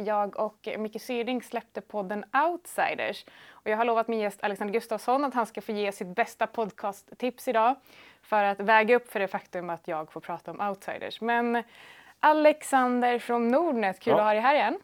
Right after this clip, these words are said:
Speaker 2: Tack så mycket, Anna. Eh, och, eh, om du ska reka en podcast utöver Outsiders, antar jag att du vill då.
Speaker 1: <laughs>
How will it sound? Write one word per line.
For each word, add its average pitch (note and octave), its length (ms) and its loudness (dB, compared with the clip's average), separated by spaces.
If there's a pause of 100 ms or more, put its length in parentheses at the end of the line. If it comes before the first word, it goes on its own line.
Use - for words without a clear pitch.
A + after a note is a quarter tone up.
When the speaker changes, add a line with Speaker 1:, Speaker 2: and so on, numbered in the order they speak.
Speaker 2:
Tack - 380 4
så - 180 -2
mycket, D#3+ 360 6
Anna. A#2+ 240 2 (520)
Eh, B2 720 10
och, D3 420 2
eh, C#3+ 240 10 (240)
om D3+ 260 2
du D3+ 120 8
ska D3 200 6
reka D3 220 6
en C3 80 6
podcast C3 520 4
utöver C#3 640 6
Outsiders, G2 500 2
antar B3 220 4
jag C#4 80 10
att C4 60 6
du G#3+ 80 2
vill - 100 8
då. F3+ 120 0
Speaker 1:
<laughs> D4 200 2